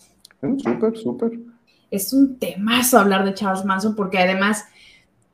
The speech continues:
Speaker 2: todo lo que logró construir alrededor de él, es, o sea, a mí me, igual es, es lo que digo, ¿en, en qué momento una persona puede influir tanto en grupos, ¿no? de, de, de, de personas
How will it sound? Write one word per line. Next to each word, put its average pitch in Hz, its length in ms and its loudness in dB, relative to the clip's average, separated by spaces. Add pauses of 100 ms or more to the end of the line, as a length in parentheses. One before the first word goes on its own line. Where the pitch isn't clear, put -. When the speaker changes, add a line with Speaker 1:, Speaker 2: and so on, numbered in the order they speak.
Speaker 2:
todo 254 220 12
lo 285 160 6
que 202 100 4
logró 208 320 4
construir 226 680 4
alrededor 202 640 2
de 196 220 2
él, 220 100 2
es, - 260 -6 (140)
o 190 400 -14
sea, 202 200 0
a 185 260 -6
mí 226 160 6
me, 285 160 10
igual 285 260 6
es, 294 120 0
es 294 60 4
lo 330 140 4
que 247 200 10
digo, 233 360 6
¿en, 240 240 0
en 247 120 4
qué 302 100 -2
momento 302 600 0
una 262 260 2
persona 233 640 2
puede 220 500 -2 (180)
influir 220 540 0
tanto 226 440 2
en 196 260 -2
grupos, 220 520 2
¿no? 202 140 0
de, 208 200 0
de, 180 300 0
de, 170 580 2
de 185 120 -4
personas 196 520 -2